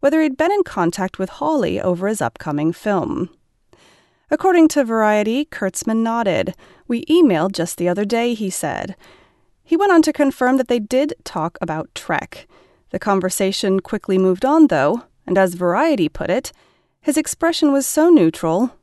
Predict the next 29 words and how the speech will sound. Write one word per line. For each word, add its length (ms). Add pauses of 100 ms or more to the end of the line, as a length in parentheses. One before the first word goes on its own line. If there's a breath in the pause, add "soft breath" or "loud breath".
one 160
could 200
almost 400
mistake 380
him 240 (240)
for 120
a 60
Vulcan. 600 (1500 soft breath)
While 180
Kurtzman 460
and 140
Hawley 420
have 200
been 140
in 140
contact 640
about 260
what 220
could 200
be 140
Star 280
Trek 260
four, 540 (600 soft breath)
it's 160
clear 300
that 120
any 200
further 400
details 680